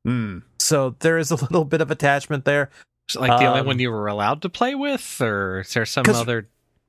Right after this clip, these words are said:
Speaker 2: I, I, well, I thought I told the story before where, like, the kid would, wouldn't let me play with the trans-, the Scorponok or Metroplex or any of his city formers. He'd take 'em out, show 'em to me, show me what they did, then back in the box, back under his bed.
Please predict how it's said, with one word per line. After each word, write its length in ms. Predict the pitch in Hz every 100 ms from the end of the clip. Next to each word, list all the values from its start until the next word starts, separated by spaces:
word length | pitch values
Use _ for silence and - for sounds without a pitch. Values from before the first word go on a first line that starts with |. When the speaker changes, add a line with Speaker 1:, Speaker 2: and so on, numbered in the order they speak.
| _ -
Speaker 2:
I, 100 | 196 -
I, 120 | -
well, 260 | 208 190 302
I 100 | 330
thought 200 | 403 392 _ -
I 100 | 233
told 260 | - 240 233
the 60 |
story 220 | 220 214 196
before 360 | 170 196 160
where, 460 | 120 139 143 139 135
like, 240 | 131 131 _ _ -
the 80 | 143
kid 220 | - 143
would, 160 | 135
wouldn't 340 | 135 135 185 151
let 140 | 156
me 80 | 151
play 260 | - 156 156
with 140 | 139
the 40 |
trans-, 400 | 127 135 127 - - _ -
the 160 | 123
Scorponok 680 | 117 - 160 156 143 139 135
or 60 | 110
Metroplex 500 | 110 - 120 123 -
or 40 | 117
any 100 | 117
of 60 |
his 100 | 113
city 220 | - 143
formers. 560 | 127 113 104 98 110 -
He'd 200 | 123 110
take 200 | 139 139
'em 100 | 135
out, 300 | 135 131 -
show 280 | - 127 123
'em 100 | 127
to 140 | -
me, 160 | 123 127
show 140 | - 117
me 100 | 117
what 140 | 117
they 100 | 113
did, 320 | 120 127 123 _ -
then 140 | 123 113
back 240 | 113 117
in 60 | 120
the 60 |
box, 260 | 117 113 -
back 200 | 110 120
under 140 | 107
his 120 | 107
bed. 200 | - 98